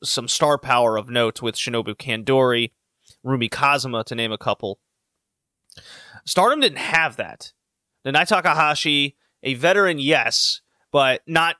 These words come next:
any sort of draw, drawing star. We covered her in two thousand ten, where she showed up at J W P and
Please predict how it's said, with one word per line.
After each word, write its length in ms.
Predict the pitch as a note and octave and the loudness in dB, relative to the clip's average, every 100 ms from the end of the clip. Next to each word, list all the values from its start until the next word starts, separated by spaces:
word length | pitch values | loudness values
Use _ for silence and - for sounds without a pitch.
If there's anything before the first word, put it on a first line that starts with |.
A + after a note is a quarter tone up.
| _ D#3 | _ 0
any 180 | D#3 | 0
sort 260 | C#3 E3 C#3+ | 2 2 0
of 140 | A2+ | 0
draw, 540 | A2 A#2+ B2+ B2+ B2+ B2+ | -8 -4 2 4 2 0
drawing 420 | A#2+ C3+ B2+ A#2+ | 0 0 0 0
star. 540 | A#2 B2 A2+ A2+ A2 C3+ | -2 0 2 2 0 -4
We 120 | B2 | -8
covered 300 | - B2+ B2 | -2 -2 -2
her 260 | B2+ A#2+ A2+ | 0 0 0
in 240 | A2 A2 | -4 -8
two 160 | - B2+ | -10 -2
thousand 300 | B2+ A2+ G#2+ | 0 0 -6
ten, 460 | - A#2 A2+ A#2 - _ _ _ _ _ | -2 0 0 -4 -14 _ _ _ _ _
where 720 | A#2 A#2 A#2+ A2+ A2 G#2+ A2+ - | -10 0 2 4 2 0 -2 -8
she 240 | - - B2+ | -8 -6 -4
showed 240 | - B2 | 0 0
up 120 | A2+ | 0
at 60 | B2 | -2
J 160 | A#2 A2+ | -4 -4
W 220 | A2 A2+ | -4 -6
P 520 | - C3 B2+ B2+ B2 | -6 -2 0 0 -4
and 500 | - A2+ A2 G#2+ G2+ | -2 0 0 -2 -6